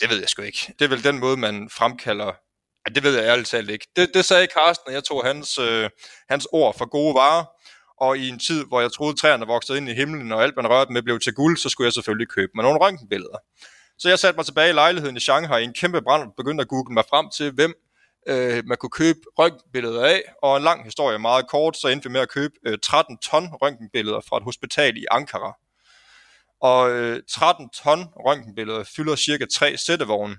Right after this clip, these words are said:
Så vi havde, øh, tre sættevogne, der kørte fra, øh, Ankara i Tyrkiet til Wien i Østrig, hvor jeg havde chattet over M S N med en mand, der efter sigende havde et laboratorium, hvor han kunne putte de her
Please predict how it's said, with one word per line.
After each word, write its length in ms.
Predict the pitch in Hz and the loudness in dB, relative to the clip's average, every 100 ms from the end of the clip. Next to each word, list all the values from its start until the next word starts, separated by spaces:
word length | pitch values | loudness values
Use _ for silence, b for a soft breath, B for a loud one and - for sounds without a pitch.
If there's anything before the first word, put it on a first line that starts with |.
| _ | _
Så 140 | - | -10
vi 120 | 117 131 | -8 -2
havde, 400 | 135 147 160 160 b b b - | 2 2 0 -4 b b b -10
øh, 120 | 98 - | -8 -2
tre 220 | 190 180 | 0 0
sættevogne, 560 | - 190 170 127 113 | -2 -2 0 0 -2
der 80 | 107 | -6
kørte 360 | 113 151 156 - _ _ - | -8 -2 -2 -4 _ _ -2
fra, 240 | 113 95 - _ _ - | 0 0 -6 _ _ -10
øh, 180 | 101 90 - | -8 -4 0
Ankara 480 | 170 196 135 117 - | 0 0 -2 -2 -4
i 80 | 110 | -8
Tyrkiet 540 | - 117 - 247 131 - _ _ _ | -10 -10 -6 -4 -6 -10 _ _ _
til 400 | - 117 104 107 | -4 -2 -2 -4
Wien 420 | 120 233 120 98 - _ _ - | -2 -2 -2 -8 -16 _ _ -12
i 140 | 101 - | -12 -2
Østrig, 380 | 240 254 - 117 - B B B B - | 0 0 -2 -4 -6 B B B B -2
hvor 100 | 127 | 2
jeg 140 | 127 | 4
havde 220 | 120 120 - | 2 2 0
chattet 340 | - 160 143 | 2 2 0
over 440 | - 127 120 - 120 | 0 2 2 0 -4
M 200 | - 113 | -4 -6
S 140 | - | 0
N 240 | 160 214 214 | 2 2 -2
med 140 | - 131 | -4 -2
en 120 | 117 | 0
mand, 240 | 120 156 - | 2 2 2
der 60 | 123 | -2
efter 200 | 110 120 | -2 -6
sigende 320 | - 160 117 | -6 -4 -2
havde 180 | 120 123 | 0 0
et 100 | 120 | 0
laboratorium, 600 | 113 127 - 202 127 113 | 0 -2 0 2 2 2
hvor 80 | |
han 100 | 117 | 0
kunne 120 | 113 - | -2 -12
putte 160 | 127 - | -14 -6
de 100 | 139 | -2
her 160 | 135 | 0